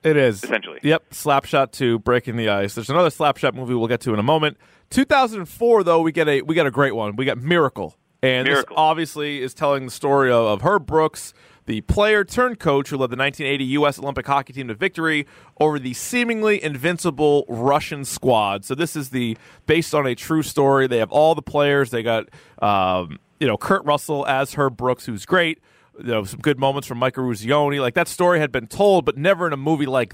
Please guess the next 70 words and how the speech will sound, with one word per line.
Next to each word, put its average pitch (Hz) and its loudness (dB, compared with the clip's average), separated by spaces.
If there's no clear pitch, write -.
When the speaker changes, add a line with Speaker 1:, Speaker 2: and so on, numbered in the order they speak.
Speaker 1:
this. 131 0
And 139 0
they, 156 2
I 139 2
thought 156 -4
they 127 -4
did 120 -4
a 107 -6
great 107 -4
job. 85 -6
Speaker 2:
They 135 4
did 139 2
an 135 0
awesome 123 -2
job, 92 0
and 117 -2
I 127 2
have 131 0
an 113 -4
awesome 117 -4
anecdote 101 -4
about 90 -8
this 92 -12
movie. 87 -14
Speaker 1:
Let's - -
Speaker 2:
Well, 104 0
Speaker 1:
hear 135 2
it. 117 -2
Speaker 2:
I 123 2
think 104 -4
it's - -10
awesome. 85 -12
So, 90 -12
Speaker 1:
<laughs> - -12
Speaker 2:
as - -4
you 135 0
Speaker 1:
Why 147 2
Speaker 2:
know, 156 0
Speaker 1:
me - 0
be 143 0
the - 0
Speaker 2:
you, 180 -2
Speaker 1:
judge? 95 -4
Speaker 2:
you, 160 -4
you 160 2
know 165 0
my 139 0
brother. 113 -2
So 139 -8
my 123 0
brother, 147 0
um, 120 -2
was 123 -2
a 123 -2
theater 143 -2
major. 107 -2
He 120 -10
played, 143 0
actually 143 -2
played 143 -2
college 127 -2
hockey 120 -2
at 101 -6
Manhattanville 107 -6
and 120 -2
was 117 0
a 107 0
theater 147 0
major. 90 -12
Um, 101 -4